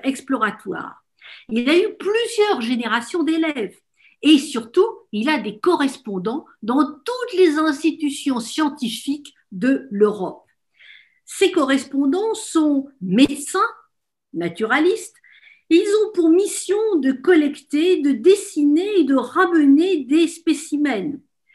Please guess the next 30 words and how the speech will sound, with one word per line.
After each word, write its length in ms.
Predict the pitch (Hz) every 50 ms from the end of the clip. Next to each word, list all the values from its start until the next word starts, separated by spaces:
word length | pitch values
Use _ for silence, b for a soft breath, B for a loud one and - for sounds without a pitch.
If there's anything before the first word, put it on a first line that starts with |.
| b b b b b b b b _ _ 240
Euh, 400 | 233 220 220 220 208 208 214 208
Carl 280 | - 320 320 302 269 254
von 180 | 277 254 269
Linné 300 | 285 302 339 381 415 427 349
leur 180 | 269 - -
fait 80 | - 277
des 120 | 214 254
lettres 400 | 254 262 302 381 381 - - 339
de 80 | 285 311
recommandation. 1120 | 302 311 302 302 320 302 277 285 294 277 302 302 302 - - - 349 330 285 226 208 - _ _ b b b b b b b b _ _ -
L'ensemble 1120 | 233 254 320 359 370 359 - - - 392 359 349 320 269 233 226 226 214 220 220 214 - - _
de 160 | 226 202 254
ses 340 | 240 247 - 269 240 233 285
élèves 320 | 320 302 311 302 294 262
et 60 | 254 220
de 100 | 214 233
ses 220 | 220 - 247 233
correspondants 920 | - 226 220 220 220 220 - _ - 277 285 277 294 359 403 427 427 415 b b b b b _
participent 580 | - 320 320 330 339 330 330 - 349 349 - 277
à 80 | 254
des 220 | 214 226 220 233 269
expodi-, 640 | 277 - - _ 294 294 277 269 277 269 254 -
expéditions 760 | 226 220 233 - 294 277 254 262 262 - - - - 311 277 254
exploratoires 1080 | 240 240 - - 277 277 254 233 247 240 - - 285 277 262 240 214 - - - _ _ _
tout 280 | 359 392 370 381 349
autour 340 | 294 254 226 226 233 190 180
du 160 | 190 196 269
globe. 340 | 277 311 349 403 415 392 392 B B B B
Les 120 | - 233 226
circumnavigations 1400 | 226 - - - - - - 339 311 294 269 254 247 233 226 262 233 226 247 254 240 - - - 311 302 277 233